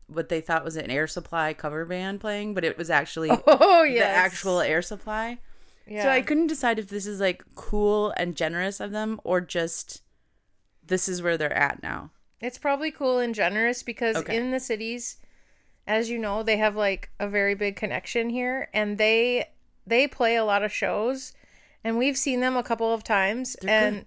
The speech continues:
Speaker 2: they're really good, and they
Speaker 1: It's a great
Speaker 2: still
Speaker 1: show.
Speaker 2: Yeah, they put on a good show. They're not just, like, a kind of, like, Air Supply situation where they're just,
Speaker 1: <laughs>
Speaker 2: like, standing up there playing their hits. Like, these guys are, like, real musicians. They're still,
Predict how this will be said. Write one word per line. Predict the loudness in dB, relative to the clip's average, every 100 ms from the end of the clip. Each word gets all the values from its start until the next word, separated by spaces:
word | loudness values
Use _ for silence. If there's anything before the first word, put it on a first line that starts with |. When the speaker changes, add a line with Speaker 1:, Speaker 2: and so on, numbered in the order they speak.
| -4
Speaker 2:
they're | 2 2
really | 4 2 2
good, | 2 0 0 -2
and | -4 -2
they | 0
Speaker 1:
It's | 0 0
a |
great | 2
Speaker 2:
still | 4 2 0
Speaker 1:
show. | -6 -18 -20 _ -12
Speaker 2:
Yeah, | 4 6 6
they | 6 4
put | 6 6
on | 6 4
a |
good | 2 0
show. | 0 2
They're | 2 4
not | 4 2
just, | -2 0
like, | 0 0 -2
a | -4
kind | 0 0 0
of, | 0
like, | 0 0
Air | 2 0
Supply | 0 -6 0 0
situation | 0 -6 -4 -4 0 4
where | 6 6
they're | 4
just, | 2 2 4
Speaker 1:
<laughs> |
Speaker 2:
like, | 2 0 -12 -18 -18 -16
standing | -10 6 8 8 6 2
up | 0 0
there | 0
playing | 2 2 2
their | 0
hits. | -2 0
Like, | -2 0
these | -2 4
guys | 6 8
are, | 6 4
like, | 4 2 0
real | -2 0 0
musicians. | -4 -4 -6 -6 -8 -6
They're | -6 -6
still, | -4 0 2 2 0